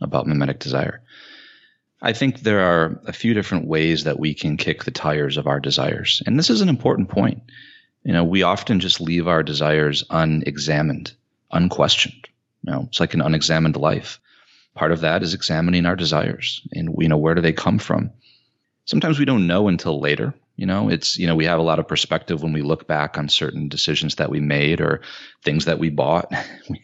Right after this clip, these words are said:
have buyer's regret or we feel, you know, that we made a good decision. I think there are some ways to, to understand, you know, before we make an, a decision, though.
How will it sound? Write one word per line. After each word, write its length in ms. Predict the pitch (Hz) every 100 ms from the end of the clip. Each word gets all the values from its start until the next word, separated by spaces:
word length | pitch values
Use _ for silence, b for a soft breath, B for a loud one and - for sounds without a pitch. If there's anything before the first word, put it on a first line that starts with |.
| -
have 140 | -
buyer's 340 | - 87 87 80
regret 520 | 78 73 80 90 78
or 160 | 78
we 120 | 78 80
feel, 460 | - 87 82 82 B B B B B
you 100 | 90
know, 200 | 80 80
that 100 | 82
we 80 | 82
made 220 | 80 80
a 40 |
good 220 | 76 78 80
decision. 640 | 80 - 73 92 90 110 _ b b b -
I 100 | -
think 140 | 160 156
there 100 | 127
are 40 |
some 200 | - 92
ways 380 | 80 76 76 -
to, 140 | 76 67
to 140 | - 67
understand, 800 | 78 80 - 78 76 73 71 -
you 100 | 85
know, 120 | 71
before 420 | 69 76 - 80 78
we 380 | 71 71 71 - -
make 500 | - 73 - - - _ -
an, 180 | 78 71 -
a 60 |
decision, 480 | - - - - 57
though. 260 | - -